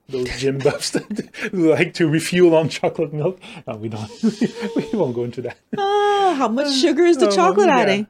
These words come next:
Speaker 2: right?
Speaker 1: Yeah,
Speaker 2: I mean,
Speaker 1: yeah,
Speaker 2: unless you're
Speaker 1: totally.
Speaker 2: just throwing some, like, really co-, cacao powder, powder
Speaker 1: Yeah.
Speaker 2: in there or something, which most people are not gonna do that.
Speaker 1: Yeah, yeah.
Speaker 2: Um, if you're, if you're using, like, real chocolate to make
Speaker 1: Mm-hmm.
Speaker 2: your chocolate, yeah, it's just gonna put you over. But yeah, if you're, I mean, so far, to be,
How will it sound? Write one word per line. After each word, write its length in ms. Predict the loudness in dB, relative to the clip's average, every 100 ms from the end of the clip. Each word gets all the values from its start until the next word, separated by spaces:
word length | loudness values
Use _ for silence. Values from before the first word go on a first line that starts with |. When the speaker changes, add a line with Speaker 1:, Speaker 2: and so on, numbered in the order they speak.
| _
Speaker 2:
right? 300 | -4 0 0
Speaker 1:
Yeah, 100 | 0
Speaker 2:
I 40 |
mean, 180 | 0 2
Speaker 1:
yeah, 60 | 0
Speaker 2:
unless 320 | 0 -2 0
you're 80 | -2
Speaker 1:
totally. 140 | 0
Speaker 2:
just 180 | 0 0
throwing 360 | -2 0 0 -2
some, 280 | -2 -4 -2
like, 200 | -4 -4
really 500 | 0 2 2 0 -2 _ _
co-, 160 | -8 -8 -8 -16 -8
cacao 400 | -8 -4 -2 -2
powder, 420 | -2 -2 0 -2
powder 300 | -2 0 0
Speaker 1:
Yeah. 60 | -2
Speaker 2:
in 100 | -2
there 100 | -2
or 60 |
something, 380 | -2 -6 -6 -4
which 200 | -4 -6
most 160 | -10 -8
people 180 | -8
are 60 | -6
not 140 | -8
gonna 120 | -10 -6
do 100 | -4
that. 280 | -4 -8 -16
Speaker 1:
Yeah, 60 | -18
yeah. 800 | -18 -20 -20 _ _ _ -6 -4
Speaker 2:
Um, 80 | -4
if 160 | -6 -2
you're, 140 | -4
if 180 | -4 0
you're 140 | 2
using, 340 | 2 0 0 -2
like, 160 | -2
real 380 | -2 0 -2 -6 _ _ _
chocolate 400 | -6 -4 -2 -4
to 80 | -2
make 120 | -4
Speaker 1:
Mm-hmm. 40 | -4
Speaker 2:
your 40 |
chocolate, 340 | -4 -4 -4 -4
yeah, 160 | -4
it's 80 | -6
just 260 | -8 -12 -8
gonna 180 | -8 -10 _
put 160 | -8
you 160 | -6 -6
over. 260 | -4 -6 -8 -12 -16 0
But 240 | 0 0 _ _ _ _ _ _ _ -20 -4
yeah, 220 | 2 4
if 160 | 2 4
you're, 180 | 4 6
I 100 | 4
mean, 160 | 4
so 180 | 4 2
far, 220 | 0 -4
to 200 | -4 -4
be, 180 | -2 -4